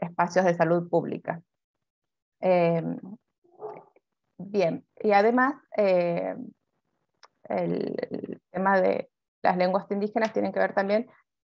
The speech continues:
con, eh, poder, eh, eh, poder como generar mayor conscien-, concientización o poder difundir, eh, derechos, ¿no? Es como, eh, es,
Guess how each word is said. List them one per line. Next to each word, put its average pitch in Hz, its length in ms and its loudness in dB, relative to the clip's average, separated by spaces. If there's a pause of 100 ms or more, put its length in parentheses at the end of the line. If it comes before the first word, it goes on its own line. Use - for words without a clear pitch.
(140)
con, 240 500 2
eh, 180 500 6 (440)
poder, 202 520 0
eh, 175 960 -2 (1040)
eh, 185 560 -6 (1300)
poder 220 360 2
como 240 160 0
generar 196 340 -4
mayor 226 300 -4
conscien-, 214 420 -6 (120)
concientización 196 600 2
o 226 80 2
poder 220 180 8
difundir, 240 600 6 (500)
eh, 180 600 4 (760)
derechos, 190 880 2
¿no? 196 200 2
Es 247 120 4
como, 202 300 0 (220)
eh, 175 720 2 (220)
es, 220 340 0